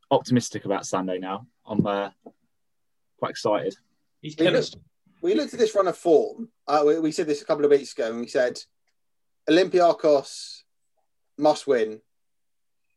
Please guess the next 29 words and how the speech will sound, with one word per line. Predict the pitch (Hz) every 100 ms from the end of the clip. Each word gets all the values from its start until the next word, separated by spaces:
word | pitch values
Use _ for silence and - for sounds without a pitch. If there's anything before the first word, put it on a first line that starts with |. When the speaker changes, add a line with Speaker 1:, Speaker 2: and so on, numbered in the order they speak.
| _ _ _ _
Speaker 3:
Burnley | 151 151 139 127 -
must | 139 131 -
win, | 131 120
Leicester | 131 143 -
must | 127 120 -
win, | 127 120 110 - _ _ -
Benfica | 131 - 147 143
must | 131 117 -
win, | 127 117 113 110 _ _ _ _ _ _ _ _ _ _
Man | 139 143
City | - 160 143 135 131 120 _ _ _ _ _
we | 147 139
sort | 170 147
of | 139
expected, | - 151 147 127
and | 120
then | 120
Benfica | 117 123 - 143 -
must, | 127 120 - - _ -
like, | 139 147 - _ _ _ _ _
they're | - 196
games | 185 208 190 151
that | 151 139
we | 151 135 131 117 _ _ _ _ _ _ - - _ - -
said | - 185 175
would | 208
define | - - 147 139
our | 127
season. | 151 147 139 107 - -